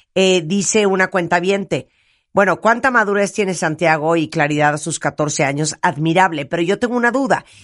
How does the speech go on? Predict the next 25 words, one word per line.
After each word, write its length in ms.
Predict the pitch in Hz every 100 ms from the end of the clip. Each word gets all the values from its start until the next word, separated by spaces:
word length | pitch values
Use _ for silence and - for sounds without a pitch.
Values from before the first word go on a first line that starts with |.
| - _ -
¿Cómo 240 | 254 359
diferenciar 720 | 330 - 220 196 - 220 220
casos 380 | 202 180 - 185
como 180 | 180 165
el 80 | 156
de 100 | 156
Santiago 720 | 151 143 196 185 151 131 - - - - -
al 160 | 202
de 120 | 196
otros 340 | 254 285 370 -
adolescentes 720 | 226 190 185 180 165 175 -
que 140 | 214
no 180 | 208 262
están 400 | 320 - 277 262
tan 180 | 233 214
seguros 560 | - 185 180 175 180 - - _
de 180 | 160 190
querer 300 | 214 202 190
transicionar 920 | - 214 180 180 - 160 147 143 165 - - -
o 160 | 233
que 100 | 269
solo 460 | 240 - 370 403 262
tienen 320 | 254 220 226
una 220 | 208 196
fase 680 | - - 180 - 175 180